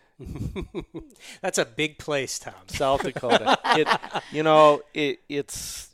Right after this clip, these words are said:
Speaker 2: it, it's one of those where you, you know, you have places where you have the memories of,
Speaker 1: Mm-hmm.
Speaker 2: of, of the best things that you've done, and, and South Dakota. You know, we're,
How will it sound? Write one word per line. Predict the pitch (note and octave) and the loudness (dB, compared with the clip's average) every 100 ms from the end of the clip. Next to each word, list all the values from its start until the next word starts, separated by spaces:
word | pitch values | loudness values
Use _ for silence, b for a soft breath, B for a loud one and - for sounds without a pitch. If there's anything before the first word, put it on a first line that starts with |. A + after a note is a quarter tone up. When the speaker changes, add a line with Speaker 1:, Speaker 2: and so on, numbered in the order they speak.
| _ | _
Speaker 2:
it, | - B2+ - | -10 -10 -8
it's | C#3 - | -10 -8
one | C3+ D3+ | -2 0
of | D#3 | 4
those | C#3+ C#3 | 4 2
where | C3+ | -2
you, | B2+ B2+ | -6 -6
you | D#3+ | -4
know, | D#3+ | -2
you | C#3+ C3 | 0 0
have | C3+ C3+ | 2 0
places | - C#3 B2+ | 0 -6 -4
where | C3 | -8
you | A#2+ A#2+ | -4 -2
have | A#2+ | -2
the | A2+ | -4
memories | G#2 A#2 B2 B2 B2 G#2 | -8 -8 -6 -8 -8 -10
of, | G#2 - - | -14 -16 -20
Speaker 1:
Mm-hmm. | B2 G#2+ | -20 -6
Speaker 2:
of, | A#2 A2 G#2 - | -4 -4 -8 -10
of | A#2+ G#2+ | -8 -8
the | G#2+ G#2 | -10 -8
best | G#2 A2+ - - | -6 -6 -6 -10
things | A#2 A2+ | -12 -12
that | A2 | -16
you've | A2 G2+ | -16 -12
done, | G#2 G#2+ | -10 -10
and, | G#2+ - b b b b - | -12 -18 b b b b -12
and | A2 A2 G2+ | -10 -10 -10
South | - B2 A#2+ | -2 -2 -2
Dakota. | B2 - A#2+ A#2 A2+ A2+ b b b | -8 -6 -4 -2 -4 -6 b b b
You | - A2+ | -16 -10
know, | A2 | -8
we're, | A#2 C3 | -6 -6